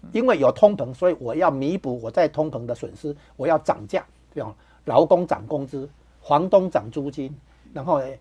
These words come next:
石油输出国涨油价，啊，这个就是通膨带来的一个落后补涨现象，这是第一个。如果大家了解这个现象以后，你就会发现这些生产要素都是成本，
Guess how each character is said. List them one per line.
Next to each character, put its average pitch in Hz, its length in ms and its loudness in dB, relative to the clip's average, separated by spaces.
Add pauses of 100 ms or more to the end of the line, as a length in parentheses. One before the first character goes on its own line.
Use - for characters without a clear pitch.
(460)
石 190 260 -4
油 151 140 2
输 185 200 -4
出 175 200 -2
国 117 280 -8
涨 92 160 -8 (180)
油 113 120 -10 (140)
价， - 180 -8 (640)
啊， - 220 -14
这 185 100 -2
个 160 60 2
就 180 120 -6
是 156 180 -6
通 214 300 4
膨 131 220 -8
带 175 160 2
来 113 180 -4
的 123 160 -2
一 151 120 0
个 131 100 -8
落 147 240 0
后 151 180 -2
补 127 220 -8
涨 135 220 -8
现 120 200 -10
象， 113 160 -14 (220)
这 123 60 -16
是 127 80 -6
第 127 120 -8
一 123 60 -8
个。 120 100 -16 (280)
如 202 80 -6
果 185 80 4
大 - 120 4
家 185 120 6
了 147 120 8
解 131 140 2
这 160 100 -2
个 131 80 -2
现 139 200 -4
象 127 180 -4
以 101 80 -16
后， 113 160 -12 (380)
你 110 100 -16
就 139 80 -2
会 143 80 2
发 131 180 -2
现 120 200 -8 (560)
这 285 120 8
些 240 320 2
生 233 300 0
产 127 220 -8
要 170 180 0
素 156 260 -6 (220)
都 226 140 2
是 220 80 0
成 160 240 -4
本， 135 120 0